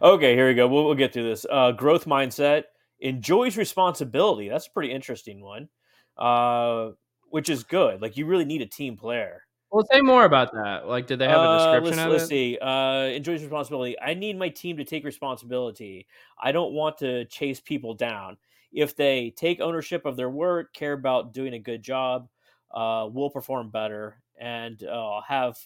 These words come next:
Speaker 1: uh, way more breathing room and feel more at ease. So you just need to
Speaker 2: Yeah.
Speaker 1: be able to depend on somebody, right? I mean, that, that seems pretty basic.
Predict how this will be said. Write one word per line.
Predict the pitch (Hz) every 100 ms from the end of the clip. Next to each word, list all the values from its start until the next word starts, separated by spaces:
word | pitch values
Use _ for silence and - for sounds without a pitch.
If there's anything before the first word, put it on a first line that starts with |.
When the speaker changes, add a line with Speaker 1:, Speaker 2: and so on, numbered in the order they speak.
| -
Speaker 1:
uh, | 120 117
way | 113 139 151
more | 139 135
breathing | 117 120 123 113
room | 113 110 107 104 _ _ _ -
and | 107
feel | - 117
more | 110 107 107
at | -
ease. | 113 104 98 101 - _ - -
So | -
you | 156
just | 170 202
need | -
to |
Speaker 2:
Yeah. |
Speaker 1:
be | 196
able | 139
to | 123
depend | 104 - - 131 170
on | 120 101
somebody, | 104 98 95 92
right? | 120 147 131
I |
mean, | 117
that, | 117 113
that | 127
seems | - - 147 -
pretty | - 156
basic. | 101 107 113 104 101 -